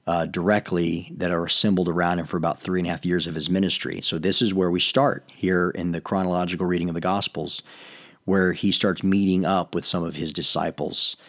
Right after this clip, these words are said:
And this is where, uh, you see that the brothers, like, like Andrew, for example, "We have found the Messiah." The du-, the two disciples, notice they heard, the Bible says here in verse thirty-seven that they heard and they followed. So in the heralding of the,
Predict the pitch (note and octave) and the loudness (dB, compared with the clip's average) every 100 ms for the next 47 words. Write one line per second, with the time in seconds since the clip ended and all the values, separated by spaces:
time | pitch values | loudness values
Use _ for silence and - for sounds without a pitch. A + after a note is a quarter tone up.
0 | - - - F2+ F2+ F2+ - F#2+ A2+ A#2+ | -20 -20 -2 2 4 2 0 2 4 6
1 | A#2 F2+ F#2 F#2 F2+ F2 E2 - _ _ | 4 4 4 4 4 2 0 -8 _ _
2 | _ - - F2 E2+ - - - _ _ | _ -12 -6 -4 -4 -6 -10 -20 _ _
3 | - G#1+ G#1+ G2 F2+ - G2+ F#2+ F2 D#2+ | -12 -10 0 2 2 4 4 4 2 0
4 | E2 - G2 G#2+ F#2 F2 E2 F2 - - | -2 2 4 4 4 2 2 0 0 -2
5 | - - E2+ - F#2+ G2 F2+ E2 E2+ D#2+ | -2 -4 -6 -2 0 2 0 -2 -4 -2
6 | E2+ D#2+ D#2+ E2 F2 F2+ - F2+ F2+ E2+ | -2 -2 -2 -2 -2 -2 -2 0 2 0
7 | E2 - - E2+ E2 D#2+ D#2+ - _ _ | 0 2 2 0 -2 -4 -8 -14 _ _
8 | - - - - F2 A2+ A#2+ G#2 G#2 - | -20 -20 -10 -6 2 4 4 0 -2 4
9 | C3+ C3+ - A2+ G2 F2+ E2 - G2 F#2+ | 6 6 4 2 2 0 -2 0 2 2
10 | - F#2 E2 - A#2+ A2+ G#2+ - F#2+ F#2 | 0 -2 -4 2 4 6 4 0 0 0
11 | F2+ F#2+ D#2+ D#2 F#2 E2+ D#2+ F#2+ E2 F#2 | 0 0 -2 -2 -2 -2 -2 -2 0 0
12 | E2+ E2 E2 D#2+ - G2 F2+ E2 - - | 0 -2 -4 -4 -2 0 0 -2 -6 0
13 | F2 F2+ F2 D#2 - - - - - - | 2 4 2 -2 -8 -12 -20 -20 -20 -10
14 | - G#2+ G2+ F2+ A#2+ C3 C#3 B2 G2+ G2 | 0 4 4 2 4 6 6 6 4 2
15 | F#2+ F#2+ F#2 | 0 -4 -4